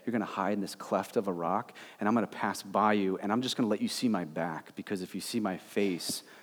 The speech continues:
you'd be incinerated, because my glory is so beautiful. It's so weighty."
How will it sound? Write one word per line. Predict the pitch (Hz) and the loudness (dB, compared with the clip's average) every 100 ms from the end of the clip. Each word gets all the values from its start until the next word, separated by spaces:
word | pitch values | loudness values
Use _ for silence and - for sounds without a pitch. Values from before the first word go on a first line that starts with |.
| - | -10
you'd | - 95 | -6 -2
be | 98 | -2
incinerated, | 85 - 110 90 71 67 - - _ _ _ _ _ _ _ _ | -2 -2 -2 -2 -2 -4 -8 -18 _ _ _ _ _ _ _ _
because | - 110 | -2 0
my | 107 | 0
glory | 95 110 113 95 | 0 0 2 2
is | 87 - | 0 -4
so | - - 101 95 85 - | -4 -2 0 0 -2 -6
beautiful. | 85 85 76 - - - _ _ _ _ _ _ _ _ _ _ | -10 -10 -12 -14 -16 -18 _ _ _ _ _ _ _ _ _ _
It's | 87 - | -10 -6
so | - 107 98 | -4 -2 -2
weighty." | 85 85 82 76 71 | -2 -6 -8 -10 -14